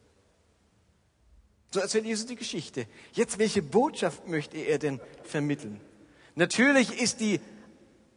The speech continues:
Geschichte eine Antwort auf die Frage, wer ist mein Nächster? Wer verhält sich am mitmenschlichsten? Wie bekomme ich das ewige Leben, war die ursprüngliche Ausgangsfrage.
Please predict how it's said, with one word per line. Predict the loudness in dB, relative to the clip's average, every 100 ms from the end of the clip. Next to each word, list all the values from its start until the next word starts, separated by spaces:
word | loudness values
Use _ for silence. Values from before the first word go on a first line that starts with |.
| _ _ -8
Geschichte | -4 2 4 4 4
eine | 6 6 6
Antwort | 4 4 2 2
auf | 2
die | 0 -6
Frage, | -2 -2 -2 -2
wer | -2
ist | -2 -4
mein | -4 -2
Nächster? | -2 -4 -6 2
Wer | 4
verhält | 4 0 0 0
sich | 0 0
am | 0
mitmenschlichsten? | -2 -4 -4 -4 -6 -8 -10 -10 -16 -20 _ _ _ _ _ _ _ _ _ _ _ _ _ _ _ _ _ _ _ _ _
Wie | -4
bekomme | -2 2 4 4
ich |
das | 2
ewige | 2 0 0 0
Leben, | 0 0 -2 -4
war |
die | -6 -6
ursprüngliche | -2 -2 -4 -6 -6 -6
Ausgangsfrage. | -6 -8 -10 -14 -12 -10 -10 -14